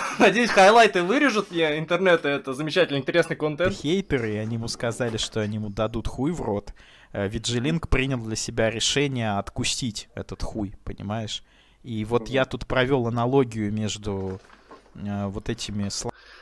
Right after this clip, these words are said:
Speaker 1: Так, ребята, они же сами, никто ничего не ломает. <laughs>
Speaker 2: словами Виджилинка и
Speaker 1: Да, в этом на самом деле есть секрет осваивания стойки, потому что когда вы стоя на одной руке показываете фак, это круто. <laughs> Вот это, это для этого и нужно.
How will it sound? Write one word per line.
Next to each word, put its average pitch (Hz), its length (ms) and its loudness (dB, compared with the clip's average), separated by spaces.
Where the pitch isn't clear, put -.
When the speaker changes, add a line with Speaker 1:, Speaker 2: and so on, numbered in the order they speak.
Speaker 1:
Так, 160 160 -4
ребята, 208 400 6
они 180 180 4
же 156 80 -2
сами, 190 240 6
никто 165 240 2
ничего 160 220 -2
не 147 80 0
ломает. 143 480 0
<laughs> 156 340 -2
Speaker 2:
словами 120 360 0
Виджилинка 123 680 -2
и 131 280 -2
Speaker 1:
Да, 156 380 6
в 135 60 0
этом 196 160 0
на 185 80 4
самом 196 200 4
деле 175 180 4
есть 190 240 2
секрет 170 360 0
осваивания 156 680 2
стойки, 180 420 -2
потому 147 320 -4
что - 120 -12
когда 147 220 0
вы 139 160 -6
стоя 175 300 0
на 139 120 2
одной 143 200 0
руке 160 200 -2
показываете 147 460 -2
фак, - 240 -2
это 131 160 -8
круто. 139 380 -4
<laughs> - 220 0
Вот 262 240 6
это, 247 180 4
это 190 160 2
для 185 220 8
этого 214 300 6
и 170 100 4
нужно. 160 500 2